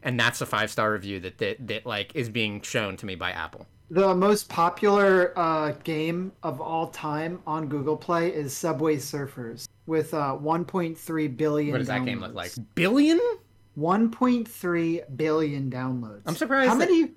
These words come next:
Speaker 2: how many people are in the world again? That doesn't sound legal. Let me see. Uh, world
Speaker 1: Subway Surfers.
Speaker 2: population in twenty twenty-one is seven point nine billion people, which means that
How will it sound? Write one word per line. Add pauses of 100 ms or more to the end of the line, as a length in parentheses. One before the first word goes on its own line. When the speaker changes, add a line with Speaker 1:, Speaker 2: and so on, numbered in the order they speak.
(180)
Speaker 2:
how
many
people
are
in
the
world
again? (360)
That
doesn't
sound (220)
legal. (300)
Let
me
see.
Uh,
world
Speaker 1:
Subway
Surfers. (260)
Speaker 2:
population (240)
in
twenty
twenty-one
is
seven
point
nine
billion
people, (180)
which
means
that